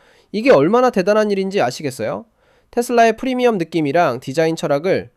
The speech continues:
모든 고객한테 똑같이 전달하겠다는 거거든요. 자, 그럼 구체적으로 뭐가 바뀌었는지 하나하나 살펴볼게요. 첫 번째로 가장 눈에 확 띄는 변화는 바로 헤드라이너예요.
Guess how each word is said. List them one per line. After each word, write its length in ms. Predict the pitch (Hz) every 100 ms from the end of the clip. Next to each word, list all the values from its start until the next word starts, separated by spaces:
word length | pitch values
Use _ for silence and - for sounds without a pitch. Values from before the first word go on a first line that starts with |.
| _
모든 400 | 147 208 262 254
고객한테 560 | 190 190 180 139 120
똑같이 420 | 98 196 - - 240
전달하겠다는 720 | 165 165 175 175 175 165 160
거거든요. 400 | 156 139 87 - - _ _ _ _ _ _ _
자, 160 | - 101
그럼 400 | - 151 120 185
구체적으로 580 | - - 226 226 226 214
뭐가 240 | 143 202
바뀌었는지 680 | 233 226 220 202 190 220 113
하나하나 560 | - 226 233 214 214 220
살펴볼게요. 640 | 214 208 160 117 90 76 _ _ _ _ _
첫 140 | - 254
번째로 360 | 269 262 247
가장 380 | 247 143 233 247
눈에 200 | 165 202
확 240 | 226 262 -
띄는 220 | 254 247
변화는 560 | 180 139 156 202 101 -
바로 260 | 117 110 -
헤드라이너예요. 720 | 220 233 220 190 110 67 60